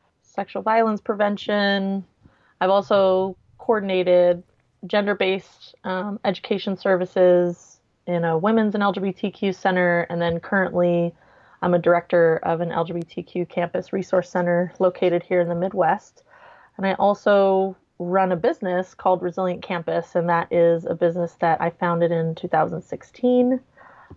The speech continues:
Uh, oddly enough, it's, it also, time has been skewed since I worked on my dissertation, so I'm <laughs> constantly in awe of what seems like short term and what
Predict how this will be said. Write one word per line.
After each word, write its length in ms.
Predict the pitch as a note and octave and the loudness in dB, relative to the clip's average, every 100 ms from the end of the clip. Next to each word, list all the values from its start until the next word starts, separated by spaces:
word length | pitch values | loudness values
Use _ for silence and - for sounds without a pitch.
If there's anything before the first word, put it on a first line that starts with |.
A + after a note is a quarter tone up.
| - | -2
Uh, 220 | G#3 G3+ - _ - | 0 0 -4 _ -4
oddly 360 | G#3 G#3+ A#3 | -2 0 0
enough, 360 | A3 G#3 A3 - | 0 0 0 -2
it's, 400 | F#3+ - _ _ - | -4 -6 _ _ -4
it 100 | F#3+ | 0
also, 760 | F#3 G3+ - G3 F#3+ F#3 F3+ - _ | 0 0 0 4 4 4 2 -4 _
time 260 | - G#3+ | -4 -2
has 140 | G#3 F#3 | -2 -2
been 180 | F#3+ F3+ | -4 -4
skewed 500 | - G3+ F#3+ G3 G3 | -8 -4 -2 -2 -6
since 280 | G3 F3+ | -8 -4
I 260 | F#3+ F3+ E3+ - | 0 0 0 -4
worked 220 | - F#3 G3+ | -4 -2 -2
on 60 | |
my 100 | F3+ | 0
dissertation, 640 | F3 F3 - F#3 F3+ D#3+ D#3 | 0 -2 -2 -2 -2 -4 -8
so 260 | D#3+ D#3+ - _ _ - - - _ | -6 -6 -8 _ _ -20 -20 -20 _
I'm 400 | F#3+ F#3+ F#3 F#3+ - - - _ | -4 -2 -4 -8 -12 -18 -20 _
<laughs> 400 | _ - - - | _ -20 -18 -4
constantly 500 | C#4 D#4+ F#4 D4 C4 | 0 2 2 2 4
in 120 | A#3 | 4
awe 500 | - G#3+ G3 F#3+ G3 | 4 6 6 4 2
of 60 | F#3+ | 0
what 300 | G3 G#3 - | -2 -2 -2
seems 260 | B3+ C4+ | -2 0
like 180 | A3+ A#3 | 2 0
short 360 | - A#3 G#3+ - | 0 -4 -4 -2
term 260 | A#3+ G#3+ | -2 -2
and 100 | G#3 | -4
what 200 | G3+ - | -4 -6